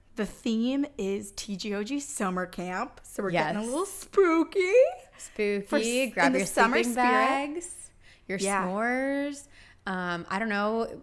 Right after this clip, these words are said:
Speaker 2: your favorite horror movies that take place at camps and sleepaway camp. And, um, get ready to be terrified because we are gonna tell amazing spooky stories about the outdoors and camping and put us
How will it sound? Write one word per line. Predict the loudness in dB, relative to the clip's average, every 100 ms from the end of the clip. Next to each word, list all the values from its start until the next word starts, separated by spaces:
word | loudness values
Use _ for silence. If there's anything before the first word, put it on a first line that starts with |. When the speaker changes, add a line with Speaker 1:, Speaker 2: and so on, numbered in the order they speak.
| -10
Speaker 2:
your | -8 -6
favorite | -2 -2 -2
horror | -4 -4 -2 -2
movies | -2 -4
that | -4 -8
take | -10
place | -8 -8 -6
at | -8
camps | -8 -6 -4 -4 -6 -8
and | -8
sleepaway | -4 -4 -2 -4 -4
camp. | -4 -2 -4 -6
And, | -8 -6 -4
um, | -2 -2 -4 -8 -10 -6
get | -4 -4
ready | -6 -6
to | -8 -8
be | -8 -6
terrified | -2 -2 -2 -2 -2 -2 -6
because | -10 -8 -6 -4 -6 -10 -18 -20 -20 -20 -20 -8
we | -4 -2
are | -2
gonna | -4 -4 -4 -6
tell | -8 -6 -4 -2 -4 -4
amazing | -4 -4 -4 -6 -8
spooky | -8 -8 -8
stories | -6 -4 -4
about | -4 -6
the | -6 -4
outdoors | -4 -4 -6 -4 -4 -4
and | -8
camping | -8 -8 -6 -6 -6
and | -6
put | -8
us | -8